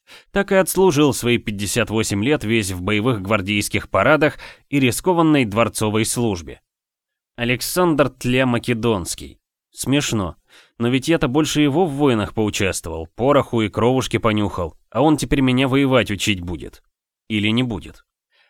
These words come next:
Раз столько времени при царствующих особах да на командных должностях обтирался, должен ситуацию видеть почище любого шахматиста.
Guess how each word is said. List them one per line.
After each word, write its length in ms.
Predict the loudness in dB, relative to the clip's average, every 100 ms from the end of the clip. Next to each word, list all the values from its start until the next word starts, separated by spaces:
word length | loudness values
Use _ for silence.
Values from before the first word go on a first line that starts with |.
| _
Раз 320 | 0 2 2
столько 380 | 0 0 0 0
времени 360 | 0 2 2 2
при 180 | 0 -2
царствующих 720 | 0 -2 -2 -2 -2 -2 -2
особах 480 | -2 0 0 0 0
да 160 | -2
на 120 | 0
командных 580 | 0 0 0 0 -2 -4
должностях 680 | 0 0 0 -2 0 0 0
обтирался, 560 | -2 0 2 2 2 0
должен 400 | 2 2 0 0
ситуацию 540 | -2 -2 -2 0 0
видеть 300 | 2 0 0
почище 440 | -2 2 0 0
любого 340 | 0 2 0 0
шахматиста. 760 | -2 -2 -2 -2 -6 -6 -14